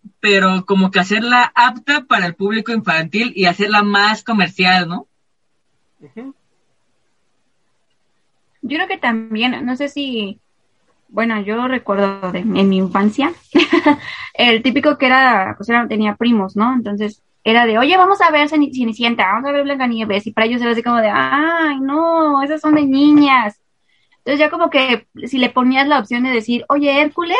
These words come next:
Speaker 3: ya como que decían, "Bueno, ya, ponla". Pero por,
Speaker 2: Ujú.
Speaker 3: por lo mismo, ¿no? De que era como nuestro primer superhéroe.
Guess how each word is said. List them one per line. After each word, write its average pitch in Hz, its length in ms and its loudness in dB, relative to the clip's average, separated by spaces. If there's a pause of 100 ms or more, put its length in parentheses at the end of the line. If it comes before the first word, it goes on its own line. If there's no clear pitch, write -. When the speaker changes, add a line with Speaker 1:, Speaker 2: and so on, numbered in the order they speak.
(140)
Speaker 3:
ya 302 160 2
como 294 200 2
que 233 80 -2
decían, 240 440 -2
"Bueno, 349 760 2
ya, 247 440 2
ponla". 262 560 -2 (580)
Pero 240 260 0
por, 233 160 2
Speaker 2:
Ujú. - 220 -14
Speaker 3:
por 269 120 2
lo 262 100 2
mismo, 262 340 0
¿no? 214 180 0
De 247 140 -2
que 220 120 -2
era 254 180 2
como 208 420 2
nuestro 220 380 -4
primer 226 360 -2
superhéroe. 226 800 -2